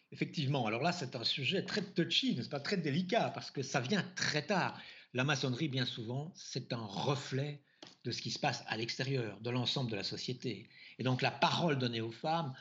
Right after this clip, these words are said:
l'importance donnée aux femmes, va s'installer très, très lentement, très progressivement en maçonnerie. Il faut attendre Maria de Rheims à la fin du dix-neuvième siècle, une, une femme extraordinaire qui va d'abord prendre la parole,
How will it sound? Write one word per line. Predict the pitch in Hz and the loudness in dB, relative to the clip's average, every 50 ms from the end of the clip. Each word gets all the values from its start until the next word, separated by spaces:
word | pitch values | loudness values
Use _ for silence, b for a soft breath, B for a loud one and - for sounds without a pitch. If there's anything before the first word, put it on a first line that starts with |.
| B B | B B
l'importance | 123 135 160 180 180 175 - - - 147 131 123 | 0 4 4 4 4 4 0 0 0 0 0 0
donnée | 123 117 110 107 | 0 0 0 0
aux | 104 | -2
femmes, | 101 - 160 160 156 135 131 B B B B B B B B - | -2 -2 -2 -2 -2 -2 -4 B B B B B B B B -8
va | 110 120 139 | -2 0 2
s'installer | 135 - - 156 131 117 - 160 143 139 135 - | 2 2 2 2 2 2 2 2 0 0 -2 -2
très, | - 131 123 131 165 180 185 180 180 | -2 -2 0 2 4 4 4 2 2
très | - - 160 | 0 0 0
lentement, | 147 135 131 - 151 143 139 | 0 0 0 0 0 0 0
très | 131 - - - 170 170 | 0 0 2 2 2 2
progressivement | 170 - 127 117 123 120 - - 131 117 120 120 | 2 0 -2 -2 -2 -2 -2 -4 -4 -4 -4 -2
en | |
maçonnerie. | 117 113 107 - 107 107 101 104 107 113 - | -4 -4 -4 -6 -6 -6 -8 -8 -8 -8 -8
Il | 120 110 | -6 -2
faut | - 151 | 0 0
attendre | 127 - - 143 143 135 | 2 2 2 2 2 4
Maria | 131 123 117 123 127 120 | 4 4 4 2 2 2
de | 117 | 0
Rheims | 107 101 131 143 147 131 | 0 0 0 0 0 0
à | 113 | 0
la | 107 98 | -2 -2
fin | - - 180 175 156 131 - B B B B | 0 2 2 2 2 2 -4 B B B B
du | B 135 | B -6
dix-neuvième | 117 120 120 113 117 104 107 101 | -2 -2 0 0 0 0 0 -2
siècle, | 92 - - 170 170 160 | -2 0 0 0 0 0
une, | 127 135 - - | -2 -4 -4 -6
une | 120 113 | -8 -4
femme | 107 160 151 135 123 - - | 0 0 2 0 0 -4 -4
extraordinaire | 160 - - - 127 110 110 113 151 180 180 180 | -4 -4 -2 -2 -2 -2 0 0 2 2 2 2
qui | - 151 | 2 2
va | 170 180 | 4 4
d'abord | 196 190 185 226 214 226 | 6 6 6 4 4 2
prendre | - - 220 226 | 0 0 0 2
la | 226 214 | 2 2
parole, | 220 226 190 - 180 247 254 190 127 | 2 2 0 2 2 0 0 0 -2